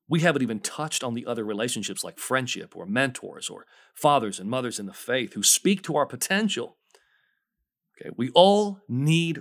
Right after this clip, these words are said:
relationships, but having healthy relationships requires us to be intentional. Okay, because meaningful relationships don't happen on accident. They really don't. It may seem like they started spontaneously, but they will not continue without intentionality.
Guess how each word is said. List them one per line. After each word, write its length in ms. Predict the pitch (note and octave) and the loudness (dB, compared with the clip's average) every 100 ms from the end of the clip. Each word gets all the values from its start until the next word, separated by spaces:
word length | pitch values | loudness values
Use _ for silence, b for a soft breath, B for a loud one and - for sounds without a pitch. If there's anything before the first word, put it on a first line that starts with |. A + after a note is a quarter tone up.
| C3+ | -4
relationships, 640 | C#3 C#3+ D3+ C#3+ A#2+ G2+ | 0 2 2 0 -2 -6
but 140 | - B2 | -4 -2
having 400 | - E3+ F3+ E3 | 4 2 2 -2
healthy 280 | E3 E3 | -4 -4
relationships 760 | D3 C#3+ C#3+ D#3+ D3+ - A#2 - | -4 0 0 0 -4 -4 -6 -6
requires 460 | C#3 - D3 D3 - | -10 -2 2 2 0
us 260 | E3 F3+ - | -2 -2 -4
to 60 | |
be 140 | D3 D3 | -6 -6
intentional. 640 | D3 D3+ D3+ D#3 B2 - - b b b b b b _ | -6 -6 -6 -8 -12 -16 -20 b b b b b b _
Okay, 200 | D#3 C#3+ | -2 0
because 280 | C3+ D3+ D3+ | 0 0 2
meaningful 560 | D#3+ F#3+ C4+ D4 - C4 | 4 6 4 2 -2 0
relationships 720 | G#3+ E3 G3 G#3 F3+ C3 - | 0 0 0 -2 -2 -4 -2
don't 260 | G3+ A#3+ | 0 0
happen 380 | G3 E3 E3 D#3+ | -2 -4 -4 -4
on 180 | A2+ B2 | -6 -4
accident. 420 | E3+ G3+ - G#2 | -4 -4 -6 -8
They 60 | A#2 | -6
really 240 | F#3+ G3+ | -4 -4
don't. 260 | A2+ D#3+ - B B | -4 -6 -6 B B
It 160 | F#3+ G3+ | 2 4
may 220 | F#3 C#4 | 2 4
seem 300 | - A3 C4+ | 2 2 2
like 160 | G#3 | 0
they 100 | C#3+ | 0
started 420 | A2+ - A#2 E3+ G3+ | -2 0 2 2 0
spontaneously, 1120 | - A#2+ A2 - A2+ D3 G#3+ - B3+ C4+ C4 B B B | 0 -2 -6 -10 -6 -4 -2 -2 -2 -4 -8 B B B
but 140 | B2 | -2
they 100 | A#2+ | 0
will 180 | B2 D#3 | 0 0
not 220 | E3+ D3 | 2 0
continue 760 | - B2+ B2 - C4 A#3 A2 - _ _ | -2 -8 -4 2 4 4 2 -6 _ _
without 300 | A#2+ B2 A2+ | -6 0 0
intentionality. 840 | G#2+ - B2+ - F#2 F2+ F2 - | 0 -6 -6 -6 -10 -12 -20 -20